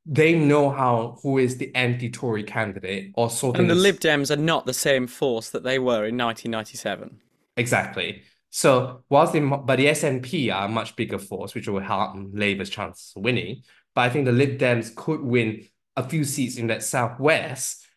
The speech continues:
Speaker 1: where traditionally they were strong. They were wiped out in the coalition years, but I think they could do strongly again in these areas. Um, would you not agree,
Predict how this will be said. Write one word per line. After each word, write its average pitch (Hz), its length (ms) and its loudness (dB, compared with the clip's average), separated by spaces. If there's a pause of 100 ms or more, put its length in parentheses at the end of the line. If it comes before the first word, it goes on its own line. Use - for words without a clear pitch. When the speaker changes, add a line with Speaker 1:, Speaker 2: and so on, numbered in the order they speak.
(120)
Speaker 1:
where 113 140 0
traditionally 131 580 0
they 107 120 0
were 95 120 -4
strong. 101 460 -4
They 107 80 -2
were 101 160 -4
wiped 131 400 0
out 110 120 0
in 98 60 -8
the 95 80 -8
coalition 95 600 -8
years, 92 320 -10
but 85 80 -10
I 107 80 -8
think 110 220 -8
they 104 100 -6
could 147 340 0
do 104 220 -2
strongly 98 560 -4
again 110 320 2
in 92 160 -8
these 90 200 -12
areas. 92 560 -6 (380)
Um, 104 460 0 (380)
would 123 140 -2
you 131 60 2
not 110 200 4
agree, 107 580 -2